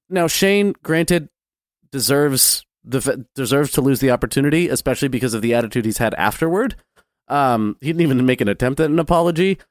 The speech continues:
and it does bother me that now he's gonna be able to meet with Andrew Yang. Like, I feel like this really has lost,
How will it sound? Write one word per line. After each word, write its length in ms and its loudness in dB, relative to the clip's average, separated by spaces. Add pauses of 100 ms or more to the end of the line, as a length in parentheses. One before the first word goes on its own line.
(260)
and 160 -2
it 60 -2
does 180 2
bother 260 2
me 140 4
that 140 2
now 160 4
he's 160 0
gonna 140 2
be 100 2
able 160 0
to 80 0
meet 180 2
with 140 0
Andrew 240 2
Yang. 260 2
Like, 140 0
I 60 0
feel 120 0
like 80 0
this 140 -2
really 220 0
has 260 0
lost, 420 0